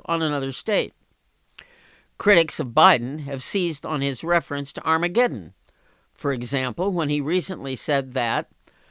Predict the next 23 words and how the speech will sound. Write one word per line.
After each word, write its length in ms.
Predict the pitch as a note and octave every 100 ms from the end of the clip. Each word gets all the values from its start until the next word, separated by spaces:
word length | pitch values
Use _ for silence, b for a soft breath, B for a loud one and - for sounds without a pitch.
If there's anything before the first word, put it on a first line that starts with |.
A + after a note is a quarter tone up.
| b _
"For 180 | D3
the 120 | B2+ B2
first 500 | - - F#3 E3+ -
time 300 | D#3 D#3+ E3
since 280 | - D#3
the 120 | - F#3
Cuban 380 | - E3 D#3
Missile 320 | D3+ D3+ E3 C#3
Crisis, 540 | - D3 C#3+ D#3+ -
we 160 | D#3+ C#3
have 200 | D3 C#3+
a 40 |
direct 420 | C#3 C#3 D3 D3
threat 360 | - D3+ D3+ -
to 100 | D3+
use 320 | D3+ D#3+ C#3
nuclear 440 | D#3+ D#3+ E3 D#3+
weapons, 540 | F3+ F#3+ C#3 G2+ - - b b b b b b b
which 280 | C#3+ C#3 -
could 180 | C3+ -
end 360 | F3 C#3 A#2+
in 240 | B2+ C#3+ D3
Armageddon," 760 | - B2 B2+ B2+ D#3+ A2+ E2